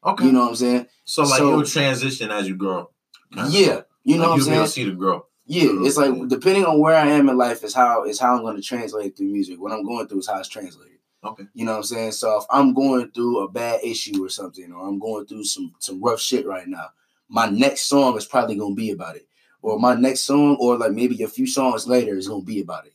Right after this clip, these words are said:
Speaker 2: You know what I'm saying?
Speaker 1: Okay.
Speaker 2: That, that's just kinda how, like, like, my mind processes a lot of shit.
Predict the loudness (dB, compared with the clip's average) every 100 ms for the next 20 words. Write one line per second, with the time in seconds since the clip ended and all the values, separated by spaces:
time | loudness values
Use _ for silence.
0 | -14 -10 -8 -8 -8 -6 -6 -8 -10 _
1 | -2 2 0 2 0 2 4 4 4 4
2 | 4 2 2 -2 -8 _ -6 -4 -2 -4
3 | 0 0 -2 -2 -4 -4 -6 -10 -12 -16
4 | -16 -18 -16 -16 -16